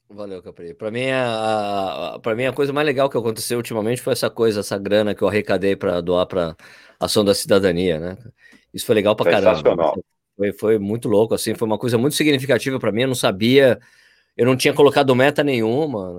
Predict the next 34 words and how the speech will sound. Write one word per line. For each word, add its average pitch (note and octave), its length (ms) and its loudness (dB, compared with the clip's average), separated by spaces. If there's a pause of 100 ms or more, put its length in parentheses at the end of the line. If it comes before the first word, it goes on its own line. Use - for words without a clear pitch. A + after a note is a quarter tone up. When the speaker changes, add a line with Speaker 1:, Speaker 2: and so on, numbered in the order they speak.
(160)
Speaker 1:
né? A2+ 40 -12
Então G#2 220 -14
foi - 160 -14
muito A2+ 260 -14
legal. E2+ 460 -8
Aliás, G#2+ 340 2
quando, C3+ 400 4 (500)
quando A#2 140 4
eu A2+ 60 4
mandei A2+ 320 4
um C3+ 80 6
e-mail A#2+ 400 4
pro A#2 160 0
pessoal A2+ 320 0
da A2 80 2
Ação A2 240 0
da G#2+ 80 -2
Cidadania, G#2+ 500 0
foi C#3+ 140 0
divertidíssimo, C3 880 0
porque C#3 360 -2 (180)
<laughs> - 180 -20
mandei D3 300 6
um - 20 6
e-mail D#3+ 240 4
pro C#3+ 100 0
cara, D3+ 320 4
pra C3+ 120 0
assessoria D#3 420 -4
de G#3 80 -4
imprensa, E3 420 0
né? B2+ 120 -6 (380)
"Escuta, G#3+ 380 -8
olha, G3 220 -4